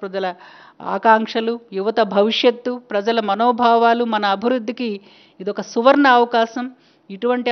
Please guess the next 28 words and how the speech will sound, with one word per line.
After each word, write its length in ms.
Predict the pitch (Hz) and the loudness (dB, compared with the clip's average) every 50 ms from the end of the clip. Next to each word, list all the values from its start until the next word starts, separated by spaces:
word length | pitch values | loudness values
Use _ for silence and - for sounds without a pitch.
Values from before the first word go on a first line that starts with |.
| 220 202 | 0 0
అవకాశం 440 | 202 208 233 220 226 220 - 226 208 202 202 | -2 -2 -4 -4 -4 -4 -6 -8 -8 -4 -2
మళ్ళీ 240 | 202 214 240 269 311 294 277 269 | -2 0 2 2 2 2 2 2
మళ్ళీ 220 | 254 247 247 247 240 226 220 | 0 0 0 0 0 2 4
రాదు. 240 | 214 214 220 220 247 254 240 220 | 2 2 2 0 -4 -6 -6 -6
ఎందుకంటే 400 | 214 220 220 220 226 226 220 233 220 202 | -6 -6 -6 -8 -8 -8 -8 -8 -6 -6
మన 100 | 196 208 220 226 208 220 | -6 -6 -6 -6 -6 -4
గౌరవ 240 | 214 220 220 233 226 214 | -2 -2 -2 -2 -4 -4
ముఖ్యమంత్రి 540 | 208 208 - 254 233 226 220 220 214 220 214 208 214 | -8 -10 -10 -10 -8 -8 -8 -10 -8 -8 -4 -2 -2
గారు 140 | 214 214 214 208 208 220 | -2 -2 -2 -2 0 2
మాత్రమే 480 | 233 262 277 285 311 302 302 294 294 277 254 240 | 2 2 4 4 4 6 6 6 6 4 2 0
ఇటువంటి 420 | - 254 247 240 240 233 - 233 208 190 196 - - - - - _ _ - 190 196 | 0 0 0 0 0 -2 -2 -2 -2 -4 -6 -10 -18 -20 -20 -20 _ _ -10 -4 -2
నిర్ణయాలు 540 | 208 220 214 247 262 262 254 247 240 233 226 226 - 226 | -2 -2 0 2 2 4 6 4 4 4 0 -4 -6 -8
తీసుకోవటంలో 680 | 233 - - - 247 233 226 233 226 220 214 214 214 214 214 | -8 -8 -2 0 0 0 0 0 -2 -2 -2 -2 0 0 0
కానీ, 180 | 208 214 226 220 202 196 | -2 0 0 0 -2 0
అమలు 260 | 202 226 269 294 311 294 - | 0 2 2 2 2 0 2
చేయటంలో 540 | 302 254 254 254 254 277 262 262 247 240 233 220 233 214 | 2 2 2 2 0 -2 -2 0 0 -2 -2 -2 0 -2
కానీ, 260 | 208 214 226 226 214 190 190 - _ _ _ _ _ _ 190 | 0 0 -2 -4 -6 -10 -12 -16 _ _ _ _ _ _ -8
మరి 120 | 190 196 196 190 | -6 -4 -4 -4
ఒక 100 | - 196 180 170 175 | -4 -6 -6 -4 -2
ధైర్యవంతుడు 640 | 202 220 247 277 294 285 277 269 254 240 254 233 226 214 | 0 2 2 4 6 4 4 4 2 -2 -2 -2 0 0
ఇవాళ 220 | 202 196 196 208 220 214 202 | 2 2 2 0 0 -2 -4
మన 100 | 196 196 185 180 | -4 -4 -2 -2
రాష్ట్రానికి 600 | 180 196 - - - 240 208 208 208 196 220 202 180 180 - - _ _ _ - 170 175 | -2 -2 -4 -4 -4 -4 -4 -4 -6 -8 -10 -10 -10 -10 -14 -18 _ _ _ -6 -2 0
నాయకుడిగా 560 | 180 190 208 226 220 226 233 214 214 220 214 208 202 | 2 4 4 2 2 2 0 0 0 0 -2 -4 -4
ఉన్నారు. 320 | 196 196 202 202 202 214 247 254 214 185 | -6 -6 -6 -6 -6 -4 -4 -2 -2 -2
ఆయన 160 | 185 185 190 190 - | -2 -4 -6 -8 -8
పరిపాలనలో 560 | 190 185 202 196 226 214 208 208 208 208 208 196 202 - | -6 -6 -6 -4 -4 -4 -2 -4 -4 -6 -6 -6 -6 -8
తప్పనిసరిగా 680 | 196 - _ 285 285 302 294 294 247 226 226 220 220 | -10 -6 _ -4 -4 -2 -2 -4 -6 -4 -4 -6 -6